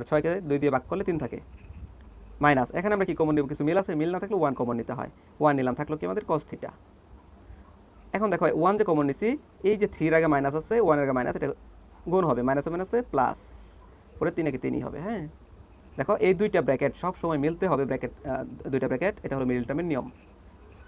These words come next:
এখন আমরা কী করবো, এই ব্র্যাকেট দুইটা একসাথে লিখবো আর ব্র্যাকেটের ছাড়াটা একসাথে লিখবো, এইভাবে বুঝতে পারো। অথবা আরেকভাবে বোঝা যায়, সেটা হচ্ছে কি, সেটা হচ্ছে আমরা এই যে মাইনাস আছে, এই পাশ আর ওই পাশ দুইটা আলাদা পদ ধরবো, ধরে এখানে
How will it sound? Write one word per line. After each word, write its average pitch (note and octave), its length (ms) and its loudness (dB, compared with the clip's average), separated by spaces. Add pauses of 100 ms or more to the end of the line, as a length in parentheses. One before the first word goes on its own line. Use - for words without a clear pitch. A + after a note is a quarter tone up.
(180)
এখন F#3 180 0
আমরা D3+ 160 4
কী C3+ 100 -4
করবো, C3+ 200 -2
এই D#3 100 0
ব্র্যাকেট D3 280 2
দুইটা F#3 180 0
একসাথে E3+ 280 -6
লিখবো F3 200 0 (300)
আর C3+ 100 -4
ব্র্যাকেটের C3 320 -2
ছাড়াটা E3 320 4
একসাথে A#2 260 -6
লিখবো, A2+ 160 -10 (340)
এইভাবে C#3 280 6
বুঝতে E3+ 220 -2
পারো। E3 120 2 (280)
অথবা C#3+ 200 4
আরেকভাবে D#3 340 6
বোঝা D3+ 180 4
যায়, D3 120 2
সেটা D#3 180 -2
হচ্ছে D#3+ 200 -8
কি, F3+ 100 2 (640)
সেটা C#3+ 240 0
হচ্ছে E3+ 240 -2 (1900)
আমরা F3 180 6 (420)
এই G#3+ 100 4
যে G#3 120 6
মাইনাস C#3 320 8
আছে, F3 180 0 (640)
এই A3+ 60 4 (100)
পাশ B3 140 6 (100)
আর D#3 120 10
ওই C#3 120 6
পাশ C3 140 4
দুইটা C3+ 180 2
আলাদা C#3 240 6
পদ F#3+ 120 10 (100)
ধরবো, - 220 -6 (220)
ধরে C3+ 220 4 (360)
এখানে D3 160 2